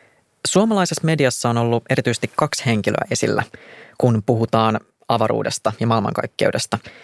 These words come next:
Oikeastaan jo vuosikymmeniä kaksi henkilöä. Sinä ja kosmologi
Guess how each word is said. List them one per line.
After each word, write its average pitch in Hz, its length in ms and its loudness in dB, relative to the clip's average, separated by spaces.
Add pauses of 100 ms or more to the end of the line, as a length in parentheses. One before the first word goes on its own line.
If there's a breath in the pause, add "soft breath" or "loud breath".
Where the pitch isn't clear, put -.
(180 loud breath)
Oikeastaan 113 400 0
jo 117 140 2 (100)
vuosikymmeniä 117 680 0 (260 loud breath)
kaksi - 240 -4
henkilöä. 110 440 2 (680 loud breath)
Sinä 147 340 2 (300 soft breath)
ja 117 280 2 (180)
kosmologi 110 580 0